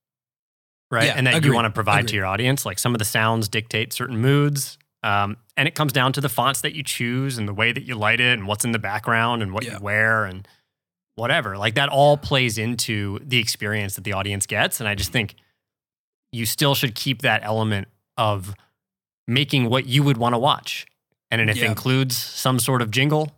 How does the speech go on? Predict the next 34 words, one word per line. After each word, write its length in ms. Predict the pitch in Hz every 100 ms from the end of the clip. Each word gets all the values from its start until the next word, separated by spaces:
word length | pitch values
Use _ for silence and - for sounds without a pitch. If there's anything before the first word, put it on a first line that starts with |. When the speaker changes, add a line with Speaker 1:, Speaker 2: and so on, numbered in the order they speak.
| _
Speaker 1:
or 140 | 113
branding 400 | 107 107 123 127
in 60 | 123
the 80 | 123
beginning, 320 | 117 135 139
then 120 | 110
put 140 | 104 117
it 80 |
in. 140 | 110 - _
Speaker 2:
Yeah, 220 | 143 98 92
I 100 | 160
think, 300 | - 226 - _
I 60 | 160
think 240 | 180 165 113 - _
building 340 | 175 196 208 202
a 60 |
brand 600 | 131 104 131 135 147 170
is 120 | 127
very 400 | 113 104 131 135
important. 600 | 135 120 123 131 160 160 -
And 260 | 127 120 117
on 220 | 147 147
YouTube, 380 | 135 135 143 135
we 80 | 123
should 160 | - 117
all 240 | 127 156
think 200 | 151 135
about 600 | 127 127 123 131 147 117
building 320 | 139 127 131
a 40 | 120
brand 520 | 107 120 127 170 226
rather 280 | 127 120 120
than 160 | 120 110
just 300 | 113 -